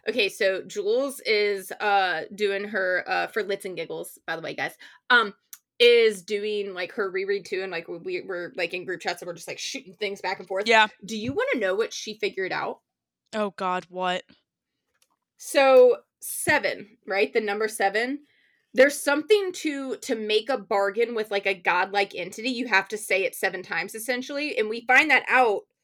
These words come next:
Speaker 1: from Bryce about the Underking when we find out later in the book that she made the thing, you have to do it seven times, and we
Speaker 2: Holy
Speaker 1: see
Speaker 2: shit.
Speaker 1: that where she keeps saying it, like, uh, I forget what it is, like, oh, like, "Trade our places, trade our," what the,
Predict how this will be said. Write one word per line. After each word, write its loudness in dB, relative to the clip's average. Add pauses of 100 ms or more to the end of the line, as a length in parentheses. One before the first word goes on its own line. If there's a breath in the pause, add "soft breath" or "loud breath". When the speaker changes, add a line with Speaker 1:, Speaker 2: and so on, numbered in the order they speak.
(440)
Speaker 1:
from 0
Bryce 2
about 2
the -2
Underking -6
when -6
we -6
find 2
out 2
later 0
in -6
the -6
book -4
that -6
she -8
made -6
the -8
thing, -6
you -8
have 0
to 2
do -4
it -4
seven -2
times, -6 (320 loud breath)
and -2
we 0
Speaker 2:
Holy -4 (120)
Speaker 1:
see 4
Speaker 2:
shit. -8
Speaker 1:
that 2
where 2
she -6
keeps -10
saying 4
it, -2
like, -2 (200)
uh, 0
I -2
forget -2
what -2
it -4
is, -2
like, -8 (400)
oh, 4
like, 0
"Trade 4
our 4
places, -4
trade -2
our," -2
what 0
the, 2